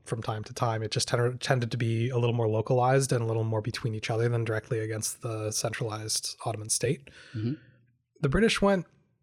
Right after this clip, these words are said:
Speaker 1: "I bet it would hurt the Ottomans a lot if they lost Arab support." <laughs>
Speaker 2: Yeah.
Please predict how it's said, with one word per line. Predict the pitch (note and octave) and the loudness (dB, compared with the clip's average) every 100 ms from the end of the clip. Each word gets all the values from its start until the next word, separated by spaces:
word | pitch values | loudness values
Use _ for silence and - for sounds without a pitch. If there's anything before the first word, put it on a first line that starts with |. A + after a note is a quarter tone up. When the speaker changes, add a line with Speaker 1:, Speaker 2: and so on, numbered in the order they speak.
| - | 0
Speaker 1:
"I | C#3 | 2
bet | G3+ | 6
it | |
would | G#3+ | 6
hurt | C3+ F3 | 6 4
the | D#3+ | 4
Ottomans | C3+ D#3+ C3+ A#2 | 4 6 6 4
a | |
lot | A2+ A#2 | 4 2
if | - | 0
they | - A2+ | 0 0
lost | A2+ A2+ - | 0 -2 0
Arab | A#2 B2 | 0 0
support." | - - E3 D#3 - - - - | 0 4 4 4 -2 -10 -12 -2
<laughs> | - - - - - _ _ - - - - - - - | -2 0 -4 -6 -10 _ _ -20 -20 -20 -20 -20 -14 -6
Speaker 2:
Yeah. | G2+ F#2 | -2 0